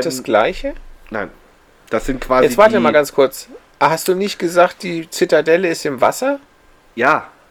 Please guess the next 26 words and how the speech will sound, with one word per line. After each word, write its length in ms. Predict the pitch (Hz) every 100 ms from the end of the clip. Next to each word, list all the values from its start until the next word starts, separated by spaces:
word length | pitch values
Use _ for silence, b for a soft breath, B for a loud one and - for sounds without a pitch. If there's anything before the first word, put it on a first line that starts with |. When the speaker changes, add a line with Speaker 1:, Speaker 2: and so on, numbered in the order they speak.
| _ _ _ -
Speaker 2:
aber 180 | 107 117
die 140 | 117
hat 200 | 131 -
dann 140 | 127
quasi, 460 | 123 117 120 120 117
wenn 100 | 117
du 80 | 120
dir 140 | 120
das 160 | 110 -
anschaust 520 | 131 185 131 120 -
mal, 220 | 107 127
das 140 | 127 123
ist 160 | 127
wie 60 | 135
so 120 | 131
ein 80 | 117
Viereck 520 | - 156 160 175 -
und 80 | 123
an 120 | 127
den 140 | 127
Ecken 360 | - 147 - 170
ist 180 | 139 -
immer 260 | 156 139
wie 80 | 131
so 200 | 131 127
ein, 260 | 123 123